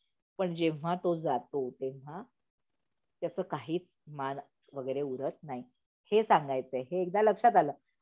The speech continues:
आता शिव शिव शिवानाम कलहा, कलहा हा काही ठिकाणी, काही पुस्तकात सुद्धा मी बघितलं आहो की शिव शिव अशी कोल्हेकुई चालू आहे, असा त्याचा अर्थ दिलाय. आणि हीच पुस्तकं जर मुलांनी वापरली, तर काय होईल सांगा मला? शिव शिव ही कोल्हेकुई,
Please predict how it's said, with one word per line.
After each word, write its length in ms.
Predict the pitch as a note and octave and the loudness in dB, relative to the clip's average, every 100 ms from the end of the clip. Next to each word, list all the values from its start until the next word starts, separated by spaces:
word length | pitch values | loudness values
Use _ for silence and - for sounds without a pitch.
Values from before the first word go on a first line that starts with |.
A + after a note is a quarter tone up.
| - | -8
आता 160 | G#3 B3+ | -2 -2
शिव 260 | A#3 A3 C4 | 2 4 4
शिव 240 | C#4 C4+ | 4 2
शिवानाम 520 | C4+ B3+ B3 A#3+ A#3+ | 4 4 6 6 2
कलहा, 380 | A#3 A#3 A3 G#3 | 2 4 4 4
कलहा 440 | G#3 G#3 G#3 G3+ F#3+ | 2 2 2 2 2
हा 180 | F#3+ G3+ | 0 0
काही 280 | E3 D3+ G#3 | 0 0 0
ठिकाणी, 340 | G#3 F#3 E3+ E3+ | -4 -2 -2 0
काही 180 | E3+ | 0
पुस्तकात 460 | G3 E3+ - G#3 A#3+ | -2 -4 -6 -4 -4
सुद्धा 240 | A#3+ G3+ | -4 -4
मी 140 | F#3 E3+ | -2 -2
बघितलं 360 | D3 D3+ D3 | -4 -4 -2
आहो 260 | C3+ C3 G3 B3 _ _ _ - | -2 0 -2 -4 _ _ _ -12
की 60 | B3+ | -12
शिव 260 | - A#3+ C#4 | -4 4 4
शिव 180 | - C4 | 4 2
अशी 220 | C4 B3+ | 2 0
कोल्हेकुई 520 | C4 G#3 F#3 A#3 B3+ C4 | 0 4 6 4 2 2
चालू 300 | B3+ G3 G#3 | 4 6 6
आहे, 120 | E3 | 6
असा 220 | C#3+ - | 2 -4
त्याचा 280 | G#3+ A3 A#3+ | -12 -2 -2
अर्थ 240 | G3 F#3+ G#3+ | -2 -6 -4
दिलाय. 260 | G#3+ E3 - _ _ - | -4 -4 -8 _ _ -6
आणि 120 | F#3+ | -4
हीच 240 | F#3+ A#3+ - | -4 -8 -12
पुस्तकं 340 | A#3+ A#3 A#3 | -8 -2 0
जर 140 | A3 A3 | 2 2
मुलांनी 380 | G#3 G3+ G3+ | 2 0 2
वापरली, 560 | F#3+ E3 - D#3+ D#3+ A3+ - _ _ _ - | 2 2 2 -4 -2 -4 -6 _ _ _ -10
तर 60 | F#3+ | 2
काय 260 | F#3+ G3+ | 4 4
होईल 200 | G#3+ A#3 | 2 -4
सांगा 300 | A3+ G#3 G#3 | -4 -4 -4
मला? 280 | G3+ F#3+ F#3+ - _ _ _ _ A#3+ | -4 -4 -6 -10 _ _ _ _ 4
शिव 140 | B3+ | 6
शिव 180 | C4 C4+ | 6 6
ही 160 | C4+ B3+ | 4 4
कोल्हेकुई, 500 | A3+ G#3+ A#3+ B3 | 2 4 4 0